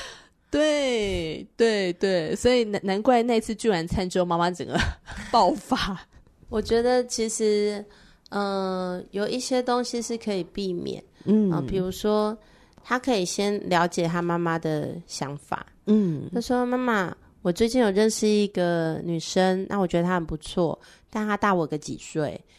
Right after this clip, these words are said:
Speaker 1: 嗯。
Speaker 2: 那你觉得怎样的女生适合我？”
Speaker 1: 嗯。
Speaker 2: 先聊，先聊这个，先了解父母亲的看法。
Speaker 1: 嗯。
Speaker 2: 然后聊完以后再说，“嗯，我觉得他八九不离十。”
Speaker 1: <laughs> 聪明。
Speaker 2: 对。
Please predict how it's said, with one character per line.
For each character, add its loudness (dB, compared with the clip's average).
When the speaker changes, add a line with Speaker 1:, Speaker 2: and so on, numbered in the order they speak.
Speaker 1:
嗯。 -4
Speaker 2:
那 -2
你 -2
觉 4
得 4
怎 -2
样 -4
的 -2
女 -2
生 0
适 -2
合 -2
我？” -4
Speaker 1:
嗯。 -4
Speaker 2:
先 -2
聊， -2
先 -2
聊 0
这 0
个， -8
先 0
了 4
解 0
父 -4
母 -2
亲 -4
的 -2
看 -4
法。 -12
Speaker 1:
嗯。 -2
Speaker 2:
然 -2
后 2
聊 2
完 0
以 -2
后 -4
再 0
说 -2
，“嗯， -2
我 2
觉 4
得 6
他 2
八 2
九 2
不 0
离 2
十。” -2
Speaker 1:
<laughs> 0
聪 0
明。 -4
Speaker 2:
对。 -2